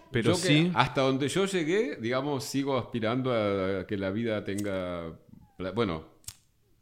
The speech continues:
Speaker 2: que, que, que la vida no solamente sea escapar del sufrimiento. Me parece triste una vida centrada solo sobre, eh, evitar el dolor.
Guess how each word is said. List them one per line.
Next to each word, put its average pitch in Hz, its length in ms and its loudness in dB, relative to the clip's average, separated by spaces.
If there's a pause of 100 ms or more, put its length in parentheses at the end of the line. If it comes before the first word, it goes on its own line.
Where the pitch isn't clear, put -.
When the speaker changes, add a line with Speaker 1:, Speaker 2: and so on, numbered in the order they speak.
(680)
Speaker 2:
que, 98 160 -4
que, 98 200 -6
que 104 140 -4
la 98 140 -2
vida 143 260 0
no 110 260 -2
solamente 143 600 0
sea 120 220 -2
escapar 104 440 -4
del 123 120 -4
sufrimiento. 120 500 -8 (240)
Me 123 140 2
parece 180 400 0
triste 196 600 -4
una 139 260 -2
vida 160 300 -2
centrada 127 600 -2
solo 147 340 -2
sobre, 131 680 -2 (760)
eh, 98 540 0
evitar 110 340 0
el 110 100 -2
dolor. 82 380 -2